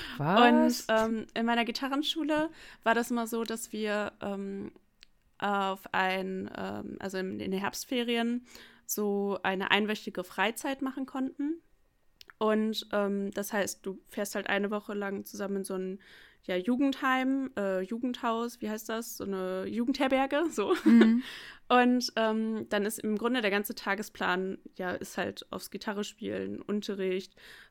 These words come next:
Speaker 2: ähm, A Gs und sowas alles, aber auch Freizeitbeschäftigung und so ausgelegt. Und ich glaub, da war ich dann halt so zehn Jahre alt oder so und, ähm, ich hatte damals Gitarrenunterricht zusammen mit meiner Cousine und dann sind wir halt eben mitgefahren dahin.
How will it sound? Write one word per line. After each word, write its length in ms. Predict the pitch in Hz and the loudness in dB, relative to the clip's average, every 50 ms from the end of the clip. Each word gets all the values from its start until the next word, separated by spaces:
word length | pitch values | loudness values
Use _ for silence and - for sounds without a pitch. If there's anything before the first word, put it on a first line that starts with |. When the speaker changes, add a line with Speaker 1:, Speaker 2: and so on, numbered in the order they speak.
| _ - | _ -4
Speaker 2:
ähm, 240 | 190 190 196 190 - | -2 -2 0 2 2
A 120 | - 185 | 2 2
Gs 480 | 185 - 196 202 208 214 208 208 208 214 | 2 0 0 2 4 4 2 2 0 -4
und 80 | 196 | -6
sowas 280 | - 190 190 185 180 - | -4 -4 -4 -4 -4 -4
alles, 300 | - 180 180 185 185 - | -4 -2 -2 0 0 2
aber 160 | - 233 220 | 6 8 8
auch 120 | 220 220 - | 8 6 4
Freizeitbeschäftigung 1080 | - - 170 180 - - 214 190 - 208 - - 180 - - - - - 175 190 - | -2 0 0 2 2 0 -6 -6 -4 -4 -4 -4 -4 -6 -8 -16 -14 -10 -10 -8 -8
und 100 | - 226 | -10 -12
so 100 | - - | -12 -10
ausgelegt. 600 | - - 233 240 - - 240 233 240 240 240 - _ _ - - - - - - - | -8 -6 -6 -6 -4 -4 -2 -2 -2 -4 -4 -10 _ _ -20 -20 -20 -20 -20 -10 -4
Und 120 | 202 202 196 | -4 -4 -2
ich 60 | - | 2
glaub, 220 | - 185 185 - | 0 0 0 2
da 120 | 202 196 190 | -2 0 2
war 120 | 190 190 | 2 0
ich 100 | 196 - | 0 -2
dann 260 | 196 185 196 196 185 | -4 -4 -2 -2 -2
halt 200 | 202 190 185 - | -4 -4 -4 -4
so 100 | - 185 | -8 -12
zehn 300 | 180 - - 208 190 185 | -10 -8 -4 -4 -2 -2
Jahre 300 | 190 180 214 247 - 294 | 0 0 0 2 2 0
alt 220 | 277 277 285 277 285 | -2 -2 -2 -4 -6
oder 200 | 262 254 247 240 | -6 -6 -6 -6
so 340 | - 254 254 262 262 240 | -4 -4 -2 -2 -2 -2
und, 320 | - 196 196 196 196 - - | -2 -4 -4 -6 -6 -8 -6
ähm, 260 | 190 190 190 190 190 - | -6 -6 -4 -4 -6 -8
ich 100 | - - | -6 -6
hatte 160 | 208 - - | -6 -6 -4
damals 340 | - 196 196 190 190 - - | -4 -2 -2 -2 -4 -4 -8
Gitarrenunterricht 680 | - - - 220 208 214 214 214 208 220 - 202 - | -16 -12 -10 -8 -4 -2 -2 -4 -4 -6 -8 -10 -10
zusammen 240 | - 208 220 202 202 - | -8 -8 -6 -4 -4 -4
mit 80 | - | -4
meiner 220 | 202 196 190 196 196 | -4 -4 -4 -4 -6
Cousine 500 | - 214 202 226 262 285 311 302 311 320 - _ _ - - - - - - | -6 -6 -4 -2 0 2 2 2 0 -4 -6 _ _ -20 -20 -20 -20 -16 -6
und 160 | - 233 226 | -2 0 2
dann 140 | 220 220 214 | 2 2 2
sind 200 | 196 208 208 208 | 0 0 -2 -2
wir 100 | 220 208 | -2 -2
halt 160 | 190 185 185 | -2 -2 -4
eben 200 | - 185 190 185 | -4 -6 -6 -6
mitgefahren 560 | 180 - _ - 202 - - - - 214 214 220 | -8 -8 _ -16 -20 -20 -14 -12 -10 -10 -8 -10
dahin. 420 | 214 202 208 226 226 247 226 | -10 -10 -12 -10 -10 -12 -12